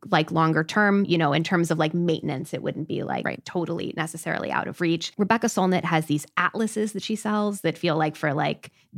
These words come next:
Speaker 1: the kind of deep cuts energy. And then Grace Bonney has a new book out called Collective Wisdom, which is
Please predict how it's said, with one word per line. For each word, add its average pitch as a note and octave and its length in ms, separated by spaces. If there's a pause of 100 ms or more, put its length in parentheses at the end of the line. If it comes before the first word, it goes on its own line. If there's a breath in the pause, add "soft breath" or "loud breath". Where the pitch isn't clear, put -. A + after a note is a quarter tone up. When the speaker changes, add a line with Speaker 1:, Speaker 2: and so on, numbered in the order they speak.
(120)
Speaker 1:
the G3 100
kind F3 260
of D3+ 140
deep - 300
cuts - 500 (100)
energy. G#3+ 720
And G#3 140
then G3+ 400
Grace G3+ 260
Bonney G#3+ 380
has F#3+ 240
a F3+ 80
new F3+ 400 (140)
book D3+ 260 (100)
out D3+ 280
called E3 260
Collective E3 580
Wisdom, E3 760
which E3 220
is D#3+ 160